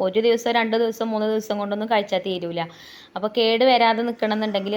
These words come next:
നല്ലോണം അതിലത്തെ വെള്ളം വറ്റി വരണം കേട്ടോ. അപ്പോൾ അത് ഉമ്മ ഇളക്കി കൊടുക്കുന്നുണ്ട്. അപ്പോൾ ഇതിലേക്ക് എടു-, എടുത്തിട്ടുള്ള ആ മരുന്ന് ഞങ്ങൾക്ക് കാണിച്ചു തരാം. ഞാൻ പറഞ്ഞല്ലോ, ഇത് ഞാൻ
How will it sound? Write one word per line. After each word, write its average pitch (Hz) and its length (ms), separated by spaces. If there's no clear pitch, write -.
നല്ലോണം 190 460
അതിലത്തെ 196 300
വെള്ളം 190 300
വറ്റി 190 320
വരണം 175 240
കേട്ടോ. 170 160
അപ്പോൾ 214 160
അത് 214 140
ഉമ്മ 220 240
ഇളക്കി 202 320
കൊടുക്കുന്നുണ്ട്. 185 440
അപ്പോൾ 208 160
ഇതിലേക്ക് 202 320
എടു-, 196 100
എടുത്തിട്ടുള്ള 202 540
ആ 202 40
മരുന്ന് 196 360
ഞങ്ങൾക്ക് 190 380
കാണിച്ചു 175 280
തരാം. 196 160
ഞാൻ 233 160
പറഞ്ഞല്ലോ, 196 340
ഇത് 202 80
ഞാൻ 208 60